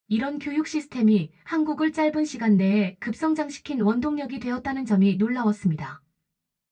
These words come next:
학생들의 집중력과 학습 태도도 인상적이었습니다.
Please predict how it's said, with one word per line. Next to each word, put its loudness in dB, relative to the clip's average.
학생들의 -2
집중력과 -2
학습 -8
태도도 0
인상적이었습니다. -2